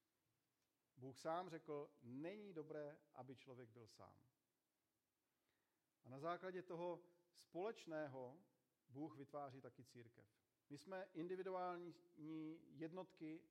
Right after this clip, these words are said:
církve. A každý jeden z nás má svoji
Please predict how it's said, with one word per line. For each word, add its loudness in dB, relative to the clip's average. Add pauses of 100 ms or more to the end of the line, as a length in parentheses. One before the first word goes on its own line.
(100)
církve. -6 (1120)
A -8
každý 0
jeden 2
z -6
nás -2 (100)
má 0
svoji -2